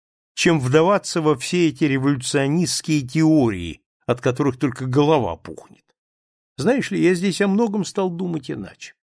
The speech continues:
Я никогда не был ретроградом и сам ещё недавно поклонялся тем же богам, но, видя, до каких крайностей доходят здесь мои однокашники,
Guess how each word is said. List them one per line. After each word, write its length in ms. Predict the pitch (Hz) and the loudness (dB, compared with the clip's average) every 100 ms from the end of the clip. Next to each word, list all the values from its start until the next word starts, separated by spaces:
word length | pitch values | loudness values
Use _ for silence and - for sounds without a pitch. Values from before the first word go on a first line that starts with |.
| _ _ _ _ | _ _ _ _
Я 120 | 143 | 2
никогда 400 | 180 185 214 202 | 2 2 0 0
не 140 | 262 240 | 2 2
был 200 | 226 220 | 2 2
ретроградом 840 | 214 196 208 196 180 123 87 87 | 2 2 0 0 0 -2 -4 -10
и 40 | 87 | -6
сам 260 | - 202 | -2 0
ещё 340 | 208 147 - 196 | 0 0 2 2
недавно 480 | 175 156 185 196 | 2 2 2 0
поклонялся 720 | 170 160 147 135 123 131 135 165 | -4 -4 -2 0 0 0 -2 -8
тем 280 | 131 143 139 | -4 -2 -2
же 120 | 156 | -2
богам, 460 | 175 185 175 85 - _ _ - | -2 -4 -6 -8 -14 _ _ 0
но, 260 | 135 139 | 2 0
видя, 440 | 127 127 190 139 117 | -2 -2 -2 0 -2
до 140 | 120 | -2
каких 400 | 131 131 175 131 | -4 -4 -4 -4
крайностей 800 | - 139 139 110 98 - - 110 | -4 -2 0 -2 -4 -6 -6 -2
доходят 500 | 120 123 120 95 95 | -2 -2 -6 -8 -10
здесь 360 | 95 98 92 | -12 -10 -10
мои 200 | 117 110 | -6 -6
однокашники, 920 | 98 95 110 123 220 - 90 - 180 | -4 -6 -6 -4 -6 -8 -12 -14 -20